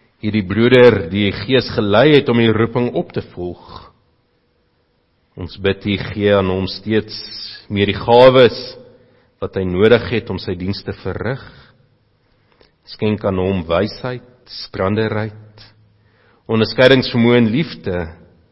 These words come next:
Verleen hom genade om getrou in die diens te volhard en nooit deur teleurstelling, moeite, verdriet of vervolging van die wêreld te verslat nie. En seën, Here, die gemeente waar U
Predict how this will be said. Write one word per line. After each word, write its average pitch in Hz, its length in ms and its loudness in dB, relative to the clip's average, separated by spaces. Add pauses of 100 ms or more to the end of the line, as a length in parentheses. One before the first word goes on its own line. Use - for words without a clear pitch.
(580)
Verleen 131 400 4
hom 131 160 4
genade 131 480 6
om 139 160 6
getrou 147 400 2
in 143 80 2
die 127 80 -4
diens 131 180 -2
te 143 140 -2
volhard 123 720 -4 (960)
en 95 160 -10
nooit 98 400 -2 (160)
deur 92 320 -2
teleurstelling, 104 720 0
moeite, 101 320 -2
verdriet 107 400 -4
of - 80 -12
vervolging 101 680 -6 (1120)
van 90 120 -8
die 85 120 -8
wêreld 85 460 -4
te 92 100 -12
verslat - 640 -16
nie. 85 220 -8 (1400)
En 120 100 0
seën, 147 260 4
Here, 135 340 8
die 120 100 2
gemeente 139 580 4
waar 131 220 8
U 135 200 -2